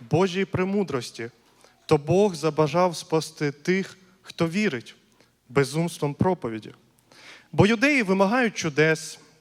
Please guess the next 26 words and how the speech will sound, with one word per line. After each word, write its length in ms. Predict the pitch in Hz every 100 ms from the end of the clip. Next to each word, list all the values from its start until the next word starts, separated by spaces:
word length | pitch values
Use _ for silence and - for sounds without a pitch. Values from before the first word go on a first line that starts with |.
| _
а 120 | 151 139
греки 440 | 156 185 185 190
шукають 600 | - 143 - 160 156 165
мудрості. 640 | 190 180 120 113 - - 151 _ _ _ _ _ _
Ми 240 | 143 175 196
ж 100 | -
проповідуємо 960 | 170 156 147 165 170 160 160 156 151 156 _ -
розп'ятого 720 | 135 - 139 143 143 139 135
Христа. 540 | - 143 - 196 127 - _ _ _ _ _ _
Для 100 | 143
юдеїв 420 | 185 226 277 269 175
це 160 | 185
спокуса, 800 | 170 - 151 202 226 - 220 202 - _ _
а 140 | - 151
для 200 | 156 147
греків — 500 | 165 180 175 165 151 - _ _ 135
безумство. 720 | 160 156 196 143 - 117 127 _ _ _ _ - _ _ _ _
А 100 | 151
саме 280 | - 190 175
для 140 | 165
покликаних 800 | 165 156 - 208 208 160 139 - -
і 80 | 147
юдеїв, 560 | 139 123 151 180 139 -
і 80 | 143
греків 500 | 127 143 165 - 117
Христа, 640 | - 143 - - 170 131